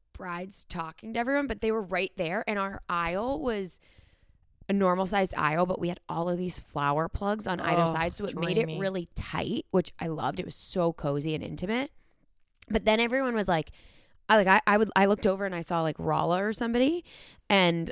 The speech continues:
Speaker 1: I was like, "You're right here." I was like, "Can I have a sip of your drink?" when we were walking. But I walked
Speaker 2: You
Speaker 1: out, I
Speaker 2: said
Speaker 1: was like,
Speaker 2: that?
Speaker 1: "Yeah."
Speaker 2: Funny.
Speaker 1: I first walked out, everyone's there, and I was just like, "Oh my God, you guys look so beautiful," 'cause they did, like,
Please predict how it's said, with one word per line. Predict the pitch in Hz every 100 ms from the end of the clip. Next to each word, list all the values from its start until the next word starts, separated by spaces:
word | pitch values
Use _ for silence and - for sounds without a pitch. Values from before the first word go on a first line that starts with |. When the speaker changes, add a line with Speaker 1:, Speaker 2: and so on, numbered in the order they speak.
| -
Speaker 1:
I | 180
was | 170
like, | 175
"You're | 180 160
right | 156 160
here." | - 180
I | 170 165
was | 165
like, | 165 - -
"Can | 165
I |
have |
a | 175
sip | 190
of | 202
your | 190
drink?" | - 135 185 - -
when | 165 165
we | 156
were | 156
walking. | 147 147 180 202 - - -
But | 233
I |
walked | 226 220 269
Speaker 2:
You | 233
Speaker 1:
out, | 220
I |
Speaker 2:
said | 214
Speaker 1:
was | 208
like, | 190
Speaker 2:
that? | - _
Speaker 1:
"Yeah." | 190 165 -
Speaker 2:
Funny. | - 170 170
Speaker 1:
I | 208 196
first | - 233 254 233
walked | 214 -
out, | 226 220
everyone's | - 196 214 220 185
there, | 226
and | 240
I |
was | 202
just | 185
like, | - -
"Oh | 226
my | 226
God, | 226 196
you | 165
guys | 208 214
look | 247
so | - - - 190 185 180 202 208 - _ _ _
beautiful," | 185 156 180 220 330 392 233 185
'cause | 170 233
they | 254
did, | 196 180 202 277 180
like, | 180